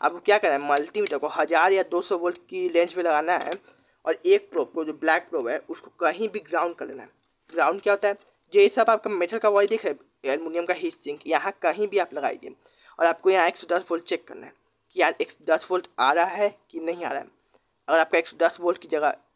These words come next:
सौ वोल्ट आ रहा है, पंचानवे वोल्ट आ रहा है, तो आपका गलत है, ऐसा आपका नहीं आना चाहिए। आपका हार्डली एक सौ नौ या एक सौ पाँच तक आ सकता है। अगर एक सौ पाँच से कम आ रहा है तो आपका जो वोल्टेज है वो कम है।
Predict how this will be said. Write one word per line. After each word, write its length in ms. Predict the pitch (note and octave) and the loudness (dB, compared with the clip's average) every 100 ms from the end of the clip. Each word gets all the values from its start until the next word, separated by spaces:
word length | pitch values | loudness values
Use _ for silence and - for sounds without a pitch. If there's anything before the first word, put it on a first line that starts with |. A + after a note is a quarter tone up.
| - | -6
सौ 220 | - D3+ | 2 2
वोल्ट 220 | E3+ E3 | 4 2
आ 60 | D#3 | 2
रहा 80 | D#3 | 0
है, 60 | |
पंचानवे 500 | - D3 C#3+ C3 D#3 | 0 -4 -2 -4 -2
वोल्ट 220 | F3+ F3 | 0 0
आ 40 | D#3+ | 0
रहा 100 | D3+ | 0
है, 100 | D#3+ _ _ _ - | -2 _ _ _ 0
तो 60 | |
आपका 220 | E3 - F3+ D#3+ | 0 2 -2 0
गलत 300 | C3+ C3 - | 0 0 -6
है, 80 | - _ _ _ - | -20 _ _ _ -2
ऐसा 240 | C3+ C3+ E3 | -2 0 -2
आपका 180 | E3 | -2
नहीं 200 | D#3+ E3 | -6 -4
आना 80 | - | -6
चाहिए। 240 | - - - _ _ _ - | -8 -14 -18 _ _ _ -2
आपका 280 | - - F#3 | -2 2 -2
हार्डली 520 | - C#3+ B2+ D#3+ F3+ - | 0 2 0 -2 -6 -2
एक 140 | D#3 | -2
सौ 120 | - | -2
नौ 360 | D#3+ D#3 D#3 F#3+ | -6 0 4 4
या 160 | E3+ | 4
एक 100 | D#3+ | 2
सौ 100 | - F3+ | -2 -4
पाँच 280 | - D#3+ - - | 2 2 2 -2
तक 120 | D#3+ | 0
आ 60 | |
सकता 340 | D3 C#3 - B2+ | 0 -2 -12 -8
है। 60 | |
अगर 160 | B2 C#3 | -4 -4
एक 120 | D3 | -6
सौ 120 | - | -8
पाँच 320 | C#3+ D3 E3 - | -4 0 0 -2
से 80 | F3 | -12
कम 280 | F3 F3+ G3+ | -4 0 2
आ 60 | D#3+ | 0
रहा 100 | - | -2
है 80 | - _ _ _ _ E3 | -12 _ _ _ _ -4
तो 40 | |
आपका 200 | D#3 F3 | 0 2
जो 100 | E3 | 0
वोल्टेज 340 | D3+ D3 E3+ | 0 0 2
है 60 | F3 | 2
वो 40 | D#3 | 2
कम 260 | D#3+ C#3+ | 0 0
है। 120 | A#2 | -2